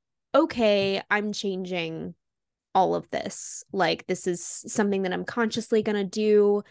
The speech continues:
You know, I'm gonna invite other energies." Like, it wasn't even like that. It was just sort of, like, a series of events. And actually, you know what? I was thinking about this the other day.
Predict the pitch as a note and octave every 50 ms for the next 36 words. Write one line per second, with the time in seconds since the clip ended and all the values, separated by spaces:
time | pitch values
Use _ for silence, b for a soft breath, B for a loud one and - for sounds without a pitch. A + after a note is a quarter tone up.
0 | b b b b b b - G#3+ G#3 G3+ G3+ G3 G3+ G3+ G#3 G3+ G3+ G3+ G3+ G3+
1 | - - G#3 G#3 G3 - G3+ G3+ G3+ G3 G3 G3+ - G#3 G3 - G#3+ G#3 A3 C#4
2 | C#4+ B3+ B3+ A3 G#3+ G#3+ G#3 G3+ F#3 F3+ F3 F3+ F#3 - - G3+ G#3 A#3+ B3+ -
3 | - G#3+ G#3 G3+ G3 G3 - G3+ G3 - - G#3+ G#3 G3 G3 F#3 - - F3 E3+
4 | E3+ - F#3 F3+ E3+ - - F3+ F#3 F3+ F#3 F3+ F3+ E3+ F3 E3 E3+ E3+ E3+ F#3+
5 | - B B B B B B - B3+ B3 - - D4 F4 - - - - A3+ F#3+
6 | F#3 F#3+ F#3 F#3 A3 G3+ - _ _ _ B B B B B B B - G3+ A#3
7 | G#3+ A#3 C#4 F4+ G4 C#4+ G3 G3 F3+ - - - - _ _ _ _ _ _ _
8 | b b b b b b - A3 A3 A3+ A#3 - - - E4+ F4 E4+ D4 A#3+ G#3
9 | F#3+ F3+ E3+ E3+ - F#3 F3+ - - F#3 F#3 F#3+ F3+ F3+ F3+ E3 D#3+ D#3 E3 F#3+